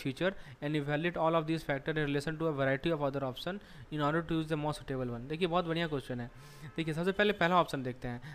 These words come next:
the act of planning is intellectual वा-, intellectual workout। देखिए basically प्लानिंग का जो ये एस्पेक्ट है जो कि सबसे ज़्यादा क्लोजली रिलेटेड है इंटेलिजेंस से, एक प्लानिंग का एक एस्पेक्ट है दोस्तों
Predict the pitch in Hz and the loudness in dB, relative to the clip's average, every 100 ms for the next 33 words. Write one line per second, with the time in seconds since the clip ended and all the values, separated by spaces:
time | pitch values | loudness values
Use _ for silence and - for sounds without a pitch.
0 | - 135 151 185 214 202 175 175 190 185 | -8 2 2 4 2 4 4 2 2 2
1 | 175 170 160 147 - 147 131 135 143 151 | 2 2 2 2 2 2 2 2 0 0
2 | 156 151 147 160 135 131 120 120 - - | 2 2 4 4 4 2 0 0 -8 -14
3 | - 175 156 - 190 233 233 - 147 156 | -12 -10 0 2 4 4 4 2 0 0
4 | 202 208 214 170 151 170 202 196 190 190 | 4 4 4 6 6 6 4 6 6 6
5 | 160 143 - 175 - 131 151 202 175 - | 6 4 4 4 6 2 2 -2 -2 0
6 | 151 180 165 - - 208 202 196 165 160 | 2 4 4 4 4 6 6 6 4 6
7 | 175 190 160 156 175 170 151 143 135 135 | 8 8 8 6 8 6 6 6 6 2
8 | 127 - 120 - 151 139 - 151 170 - | 0 -4 -8 -8 -12 -12 -6 0 0 6
9 | 160 165 202 208 196 185 180 160 156 - | 6 6 4 4 4 6 6 4 4 2
10 | 190 - 143 135 - | 0 2 0 0 -2